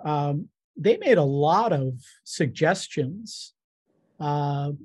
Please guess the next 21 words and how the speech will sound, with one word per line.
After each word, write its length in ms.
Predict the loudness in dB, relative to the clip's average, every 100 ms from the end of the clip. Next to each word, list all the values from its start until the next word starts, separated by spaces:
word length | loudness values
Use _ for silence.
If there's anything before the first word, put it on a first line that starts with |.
| _ 0
well, 240 | 4 4
not 260 | 2 0 4
just 240 | 4 4
suggestions, 840 | -2 0 2 2 0 -4 -6 -6
they 140 | -4 -2
made 240 | 0 0
demands 840 | 2 2 0 0 -2 -4 -6 -10 -8
about 340 | -2 -2 0
how 200 | 0 2
the 140 | 0
Secret 400 | 0 -2 -4 -10
Service 380 | 2 2 2 -2
should 260 | -4 -6 -6
change, 600 | -4 -2 0 -2 -4 -2
how 180 | 0 0
the 180 | 0 -2
F 160 | -4 -2
B 180 | -2 0
I 260 | 2 2
should 260 | 0 -6 -8
change. 600 | -6 -4 -4 -4 -8